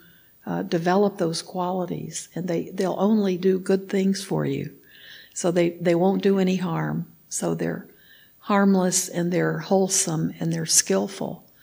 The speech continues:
And just don't try to become enlightened in a year, because <laughs> we'd miss you.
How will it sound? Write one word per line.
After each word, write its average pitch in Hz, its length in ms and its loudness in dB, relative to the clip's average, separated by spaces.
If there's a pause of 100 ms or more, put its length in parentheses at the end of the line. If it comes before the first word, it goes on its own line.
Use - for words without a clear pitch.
(320)
And 190 140 2
just - 540 -2
don't 208 240 2
try 202 240 2
to 170 280 0
become 190 320 2
enlightened 170 580 6 (120)
in 190 160 4
a 165 40 2
year, 185 580 4 (140)
because - 420 -2 (280)
<laughs> - 260 -18
we'd 214 200 8
miss 220 340 10
you. 214 400 8